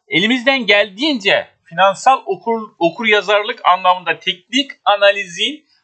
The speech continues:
nasıl yapılacağını sizlere anlatmaya, bol bol örneklerle sizlere sunmaya çalışıyoruz. Ee, bu anlamda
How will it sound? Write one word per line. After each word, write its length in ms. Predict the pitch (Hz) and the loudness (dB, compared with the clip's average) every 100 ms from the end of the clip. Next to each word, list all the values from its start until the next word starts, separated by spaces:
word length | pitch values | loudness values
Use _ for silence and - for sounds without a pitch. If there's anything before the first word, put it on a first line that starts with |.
| _ | _
nasıl 400 | 214 277 277 269 | 2 2 2 -4
yapılacağını 1040 | 202 208 202 202 185 160 175 165 160 123 - _ _ _ | 0 0 0 -2 0 0 0 0 0 -2 -4 _ _ _
sizlere 480 | - 214 160 170 165 | -10 -8 -4 0 0
anlatmaya, 840 | - 165 160 156 160 151 165 208 _ _ - | 0 0 0 -8 -2 2 2 0 _ _ 0
bol 260 | 226 233 190 | 2 2 2
bol 220 | 196 - | -2 0
örneklerle 680 | 175 185 196 190 202 190 165 | -2 2 0 0 0 0 -2
sizlere 420 | 156 175 160 156 | -8 -8 -4 -4
sunmaya 440 | 151 160 139 123 120 | -6 -12 -8 -8 -4
çalışıyoruz. 800 | 208 233 - 240 226 226 - _ _ _ _ _ - | -4 -4 -6 -6 -6 -6 -10 _ _ _ _ _ -10
Ee, 280 | 113 120 143 | -6 -4 -2
bu 240 | 247 - | -2 2
anlamda 640 | 214 214 214 190 175 185 | 0 2 0 0 2 2